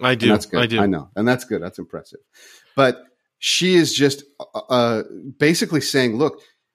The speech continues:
Speaker 2: even if you're not a musician, even if you don't know how to read music, even if you're faced with a hymn that you never even heard before,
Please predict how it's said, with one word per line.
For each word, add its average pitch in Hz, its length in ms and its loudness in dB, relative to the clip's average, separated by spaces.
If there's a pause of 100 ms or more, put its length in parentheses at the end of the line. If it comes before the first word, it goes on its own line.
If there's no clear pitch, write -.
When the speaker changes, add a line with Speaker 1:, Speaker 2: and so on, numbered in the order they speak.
(160)
Speaker 2:
even 233 260 4
if 202 160 4
you're 175 80 2
not 143 220 4
a 135 40 4
musician, 104 480 -2
even 143 200 0
if 156 140 -4
you 147 80 -2
don't 127 220 0
know 120 80 0
how 120 80 -4
to 113 80 0
read 117 380 -2
music, 113 380 0
even 165 220 2
if 175 140 -2
you're 147 220 -2 (160)
faced 165 340 0
with 139 140 -4
a 107 60 -2
hymn 117 360 2
that 98 100 -4
you 107 80 -6
never 135 200 -2
even 95 160 -4
heard 113 260 -4
before, 165 420 -8